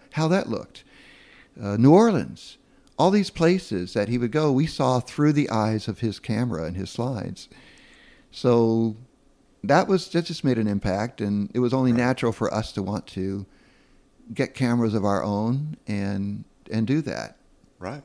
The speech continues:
Speaker 1: Big
Speaker 2: It re-, really captured your imagination.
Speaker 1: Well, just th-, how you could do it, how you could, how the camera worked, how
Speaker 2: Right.
Speaker 1: the, how you got, and of course with slide film, how you got a positive image
Speaker 2: <laughs> Right.
Speaker 1: with it. And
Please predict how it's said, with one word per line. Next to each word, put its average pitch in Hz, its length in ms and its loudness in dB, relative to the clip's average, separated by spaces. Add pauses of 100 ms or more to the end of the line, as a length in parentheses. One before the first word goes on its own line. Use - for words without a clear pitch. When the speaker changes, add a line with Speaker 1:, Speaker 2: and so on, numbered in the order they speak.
Speaker 1:
Big 123 160 2
Speaker 2:
It 95 40 -4
re-, 98 140 -2 (220)
really 92 260 -6
captured - 480 -6
your 95 120 -2
imagination. 87 720 -6 (560)
Speaker 1:
Well, 208 180 2
just 202 340 -8
th-, 156 200 -6
how 165 300 0
you 196 160 0
could 175 180 -6
do 196 160 0
it, - 140 -4
how 143 100 0
you 143 200 0
could, 139 360 -2
how 151 160 -2
the 175 100 -2
camera 170 420 -2
worked, 147 500 0 (280)
how 131 140 0
Speaker 2:
Right. 143 80 0
Speaker 1:
the, 135 180 2 (340)
how 156 240 4
you 147 180 2
got, 120 400 0 (240)
and 127 120 2
of 123 80 0
course 127 220 2
with 113 120 -2
slide 156 340 4
film, 107 300 0
how 117 100 2
you 120 100 4
got 113 140 2
a 104 40 -4
positive 131 600 0
image - 480 -10 (180)
Speaker 2:
<laughs> - 180 -20
Right. 78 340 -10 (200)
Speaker 1:
with 101 260 -4
it. 92 240 -4 (140)
And 107 640 -2